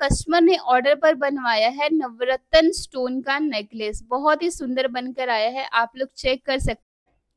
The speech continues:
कर सकते हैं। देखिए, pearl and glass kundan with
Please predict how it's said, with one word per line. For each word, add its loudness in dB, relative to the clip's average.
कर 6
सकते 2
हैं। 0
देखिए, -2
pearl 4
and 2
glass 4
kundan -4
with -6